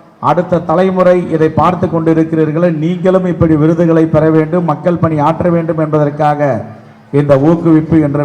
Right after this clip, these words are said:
நாம் எடுத்துக்கொள்ளலாம். ஆகவே வருட வருடம் அருமை சகோதரர் தாஸ் அவர்கள் அன்னை தெரேசா அறக்கட்டளை சார்பாக இந்த விழாவை நடத்தி வருகிறார்.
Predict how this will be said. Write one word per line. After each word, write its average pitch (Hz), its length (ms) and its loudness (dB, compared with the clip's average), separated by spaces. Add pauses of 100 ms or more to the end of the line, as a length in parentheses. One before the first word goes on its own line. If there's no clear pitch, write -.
நாம் 135 180 2 (100)
எடுத்துக்கொள்ளலாம். 127 680 -2 (840)
ஆகவே 185 280 2 (100)
வருட 185 200 2 (100)
வருடம் 185 360 4 (840)
அருமை 175 260 2 (100)
சகோதரர் 170 640 4
தாஸ் 175 360 4
அவர்கள் 170 360 2 (300)
அன்னை 165 240 -2 (140)
தெரேசா 165 380 2 (100)
அறக்கட்டளை 160 500 0 (120)
சார்பாக 160 520 2
இந்த 147 160 2
விழாவை 156 320 0 (100)
நடத்தி 147 280 -2
வருகிறார். 143 440 0